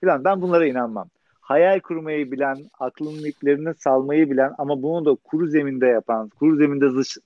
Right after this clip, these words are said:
zıplamayı bilen adam girişimcidir. Ee, iyi bir hayalperesttir ama ayakları yere sağlam basar.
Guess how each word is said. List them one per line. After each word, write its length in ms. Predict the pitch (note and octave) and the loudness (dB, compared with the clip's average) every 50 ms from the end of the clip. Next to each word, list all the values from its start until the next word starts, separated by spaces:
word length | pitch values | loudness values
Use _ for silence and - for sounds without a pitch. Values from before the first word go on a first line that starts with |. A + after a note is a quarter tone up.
| B2 B2 A#2+ | -16 -14 -14
zıplamayı 520 | B2 - - D3 C3+ C3+ C#3 D3+ D3 B2+ | -8 -2 0 0 0 2 2 2 2 2
bilen 260 | B2 B2 B2 A#2 A2 _ _ _ _ _ _ - | 0 -2 -2 -2 -2 _ _ _ _ _ _ 0
adam 340 | C#3+ C3 D3 F#3 G3 F3 | 0 2 2 2 2 2
girişimcidir. 720 | C#3+ D#3 D#3 D#3 D3 - D#3+ D3+ C#3 C3+ A2+ G2 E2+ - - _ _ _ _ _ _ _ _ _ - | 4 4 4 4 4 2 -2 -4 -2 -2 -2 -4 -6 -10 -14 _ _ _ _ _ _ _ _ _ 0
Ee, 400 | B2+ B2 B2 B2 B2 B2 B2 A#2+ A#2+ - - _ _ _ _ - | 2 4 4 6 6 4 4 4 2 0 -4 _ _ _ _ 0
iyi 220 | D#3+ F3 F#3+ G3 E3+ | 2 4 4 4 4
bir 60 | E3+ | 4
hayalperesttir 840 | D3 C#3+ D3 D3 C#3 B2 - C3+ B2+ B2+ A#2+ - _ - G3+ G3 G3 - - | 4 4 4 2 2 0 0 -2 -2 -2 -4 -6 _ -8 -8 -8 -8 -10 -10
ama 180 | D3 C#3 D3 D3 | -8 -4 -2 0
ayakları 420 | C#3 C3+ B2+ - - C#3 B2+ A#2 | 0 0 0 0 -2 -4 -2 -2
yere 180 | A#2 A2 A2+ A2+ | -2 -2 -2 -4
sağlam 460 | - - G2+ G2+ G2+ G#2+ G#2 G2 F2+ | -6 -8 -8 -6 -6 -6 -8 -8 -10
basar. 320 | F#2 F2+ - F#2 F#2 F#2 | -12 -12 -12 -14 -16 -16